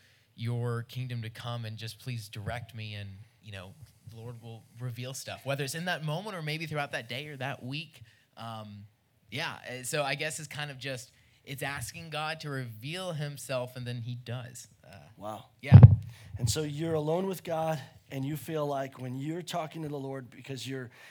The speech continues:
Speaker 2: either asking for surrender, praying in tongues, or what was the third one?
Speaker 1: Uh, praying for the lost.
Speaker 2: Praying for the lost.
Speaker 1: Yeah.
Speaker 2: You feel like, man, you're just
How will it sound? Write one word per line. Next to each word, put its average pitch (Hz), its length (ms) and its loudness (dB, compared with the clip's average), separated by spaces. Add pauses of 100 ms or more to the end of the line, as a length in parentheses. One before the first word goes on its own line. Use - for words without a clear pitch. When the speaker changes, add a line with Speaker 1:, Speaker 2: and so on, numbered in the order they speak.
(120)
Speaker 2:
either 139 400 -4 (120)
asking 139 360 -6
for 135 140 -12
surrender, 151 580 -4 (400)
praying 160 340 -2
in 147 120 -2
tongues, 156 500 -4 (460)
or 135 640 -2
what 170 180 -6
was 160 160 -6
the 156 80 -10
third 160 240 -8
one? 185 200 -12 (320)
Speaker 1:
Uh, 143 120 -4
praying 147 220 6
for 139 80 -6
the 120 60 -2
lost. 98 340 -6
Speaker 2:
Praying 165 240 -2
for 156 160 -6
the 147 80 -2
lost. 131 480 -4
Speaker 1:
Yeah. 143 60 -10
Speaker 2:
You 170 160 -6
feel 156 300 -2
like, 131 260 -2 (340)
man, 139 200 -2
you're 147 160 -2
just 156 280 -4